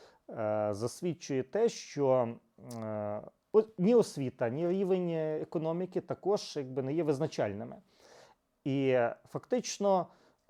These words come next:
е, інтелект і, м, е, загальний рівень освіти, загальний рівень знань населення, е, повинні, е, відігравати к-,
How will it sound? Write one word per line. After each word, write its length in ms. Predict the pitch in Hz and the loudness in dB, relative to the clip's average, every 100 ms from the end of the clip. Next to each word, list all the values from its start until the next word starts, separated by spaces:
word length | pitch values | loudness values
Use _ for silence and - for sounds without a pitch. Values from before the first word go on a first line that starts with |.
| - | -2
е, 240 | 117 113 180 | 0 0 2
інтелект 840 | 185 190 190 196 151 - - - - | 2 6 8 10 10 6 -14 -18 -6
і, 280 | 139 127 127 | -2 2 4
м, 340 | 117 120 123 | 4 2 -6
е, 340 | 113 110 107 104 | -4 -2 0 0
загальний 500 | 101 139 175 170 151 | 2 4 6 4 4
рівень 280 | 151 151 143 | 2 2 -2
освіти, 540 | 151 - 156 135 - 110 | -4 -4 -4 -4 -4 -4
загальний 400 | 110 147 147 135 | 0 0 2 0
рівень 320 | 143 131 107 | 0 -2 -2
знань 480 | 107 135 120 104 113 _ _ _ _ - | -4 -2 -2 -2 -8 _ _ _ _ -6
населення, 720 | 127 - 160 175 185 190 202 - - _ - | -4 2 4 4 0 -4 -6 -10 -20 _ -8
е, 440 | 107 104 104 104 - | -4 -2 0 -2 -4
повинні, 580 | - 131 175 185 175 160 | -4 0 0 0 0 0
е, 640 | 143 120 - 113 113 107 98 | 0 -2 -2 -2 0 0 -2
відігравати 640 | 117 127 127 139 147 143 | 0 0 2 2 2 0
к-, 240 | - - | -8 -8